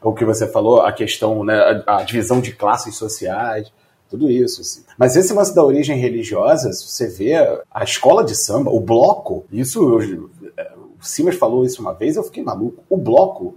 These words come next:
ele é uma procissão, pô. Você parar pra pensar,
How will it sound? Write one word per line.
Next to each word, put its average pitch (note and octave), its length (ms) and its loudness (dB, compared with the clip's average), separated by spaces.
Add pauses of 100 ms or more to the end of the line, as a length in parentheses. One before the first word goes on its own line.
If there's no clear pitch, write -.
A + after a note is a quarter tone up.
ele G#3+ 320 4
é - 240 -2 (180)
uma - 320 -2
procissão, - 560 2
pô. - 140 -10
Você - 180 -14
parar A3 220 0
pra A3+ 180 0
pensar, A#3 460 0